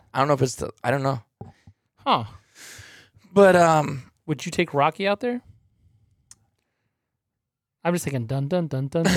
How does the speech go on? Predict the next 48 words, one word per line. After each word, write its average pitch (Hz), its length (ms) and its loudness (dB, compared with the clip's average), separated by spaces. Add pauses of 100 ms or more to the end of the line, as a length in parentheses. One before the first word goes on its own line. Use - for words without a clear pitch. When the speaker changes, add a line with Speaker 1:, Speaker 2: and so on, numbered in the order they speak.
(140)
Speaker 2:
dun, 247 220 6
dun, 190 140 4
dun. - 40 -
Speaker 1:
<laughs> - 20 2
I 180 220 6
Speaker 2:
<laughs> 175 40 8
You 180 60 8
know 220 200 8
what 170 40 6
I'm 247 100 8
Speaker 1:
know. 180 100 6
Speaker 2:
saying? 247 160 8
Like, 226 240 4
ah! 285 640 4
Speaker 1:
Dun, 277 300 4 (680)
dun, - 380 2
dun, 123 320 0 (340)
dun, 113 260 -8
dun, 120 220 -2
dun, - 240 -6
dun, 127 200 2
dun. 123 300 -2 (240)
Speaker 2:
<laughs> - 120 -12
Speaker 1:
Yeah. 131 240 -2 (1400)
Yeah. 143 760 0 (120)
I, 165 480 0
yeah, 127 200 0
I 147 100 2
would. 139 300 0 (300)
I 143 60 0
would. 127 360 -2
Speaker 2:
Really? 220 260 -6
Speaker 1:
Um, 131 500 2 (240)
I, - 200 -8
that's - 220 -10
just 208 180 -8
a 165 40 0
lot 147 140 4
of 127 60 -2
Speaker 2:
He's - 100 -10
Speaker 1:
swimming 151 180 -2
Speaker 2:
black 254 100 0
Speaker 1:
for 247 60 0
Speaker 2:
like - 120 0
Speaker 1:
him, 104 80 -4
Speaker 2:
a - 40 0
Speaker 1:
though. 113 40 -4
Speaker 2:
seal. 147 420 -4